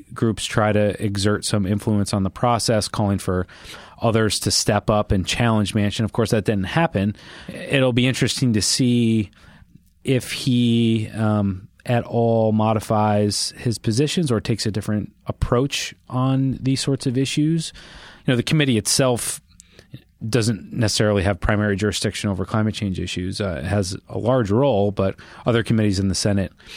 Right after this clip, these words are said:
um, have arguably more, uh, authority on that, on, on those sorts of issues.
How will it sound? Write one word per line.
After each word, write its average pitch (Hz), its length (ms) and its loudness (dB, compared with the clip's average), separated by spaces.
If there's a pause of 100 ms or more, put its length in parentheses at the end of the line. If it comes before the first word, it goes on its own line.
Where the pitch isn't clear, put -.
(180)
um, 92 420 0 (120)
have 95 260 0
arguably 95 460 0
more, 95 640 0
uh, 92 240 -8
authority 101 420 0
on 95 140 0
that, 92 240 -2
on, 92 380 -4
on 95 160 -2
those 95 140 -2
sorts - 220 -4
of 92 80 -2
issues. 107 400 -2